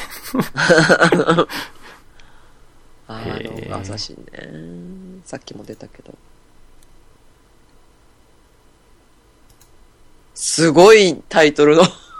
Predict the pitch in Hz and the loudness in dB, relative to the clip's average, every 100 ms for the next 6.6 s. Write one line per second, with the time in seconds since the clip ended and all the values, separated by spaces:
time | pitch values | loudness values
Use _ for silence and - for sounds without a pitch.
0 | - - - - - - - 508 440 - | -6 -6 -6 -10 -10 -10 -6 2 2 2
1 | - 165 - 196 - 156 156 - 139 - | 0 0 2 0 0 -8 -8 -2 -2 0
2 | 127 - _ - 110 95 90 - - - | -2 -4 _ -10 -8 -8 -12 -16 -20 -20
3 | _ - - 143 170 208 214 185 190 151 | _ -20 -6 2 4 4 2 2 2 2
4 | - - 170 262 - - - - - 175 | 0 -10 2 2 2 2 0 0 2 2
5 | - - - 269 - - 170 139 117 - | 2 -2 -2 -6 -2 4 6 6 2 2
6 | 156 131 113 107 - | 4 4 4 0 0